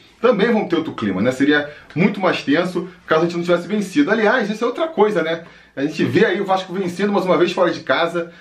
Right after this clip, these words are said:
Outro número que eu queria ver é qual foi a última vez que o Vasco conseguiu vencer cinco jogos fora de casa no Campeonato Brasileiro. Levantem pra mim, digam nos comentários. Qual foi a última vez que o Vasco conseguiu vencer cinco jogos fora de casa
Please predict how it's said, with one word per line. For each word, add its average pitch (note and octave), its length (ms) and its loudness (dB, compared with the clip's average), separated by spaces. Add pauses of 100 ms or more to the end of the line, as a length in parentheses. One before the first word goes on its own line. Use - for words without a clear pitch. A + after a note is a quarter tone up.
(120)
Outro G3 300 2
número F#3+ 300 4
que E3+ 80 0
eu E3+ 40 -6
queria F3 280 0
ver F#3 480 0
é C#3+ 80 -2
qual F#3 260 2
foi A3 140 4
a - 20 4
última G#3 260 -4
vez F#3+ 140 -2
que - 80 -12
o E3 40 -8
Vasco F#3+ 200 0
conseguiu F3+ 320 -4
vencer G3+ 560 0
cinco D#4 580 2
jogos G3 420 0
fora G3+ 220 -2
de F3 120 -4
casa F3+ 280 0
no G3 60 -4
Campeonato F#3+ 380 0
Brasileiro. G#3+ 580 0 (540)
Levantem F#3 520 2
pra F#3+ 160 0
mim, G3+ 180 2
digam A#3 240 2
nos A#3 100 -2
comentários. D#3 720 -2 (240)
Qual F3 260 2
foi A3+ 160 2
a A#3+ 40 2
última G#3 260 0
vez F#3 160 -4
que - 80 -10
o D#3 40 -4
Vasco F3+ 220 0
conseguiu F3 300 -6
vencer F3+ 500 0 (100)
cinco C4+ 560 2
jogos F3+ 380 2
fora E3+ 180 0
de C#3+ 100 -6
casa E3+ 380 0